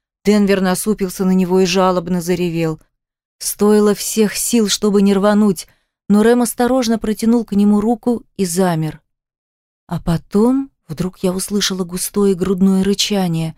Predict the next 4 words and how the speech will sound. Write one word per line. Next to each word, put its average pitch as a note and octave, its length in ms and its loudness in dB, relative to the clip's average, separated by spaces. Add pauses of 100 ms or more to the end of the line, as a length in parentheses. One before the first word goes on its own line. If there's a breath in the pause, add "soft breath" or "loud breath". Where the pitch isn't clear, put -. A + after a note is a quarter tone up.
(480)
но E3 80 -4
какое-то F3+ 500 0
особенное, D#3+ 920 0 (480)
приглашающее. F#3 1300 -2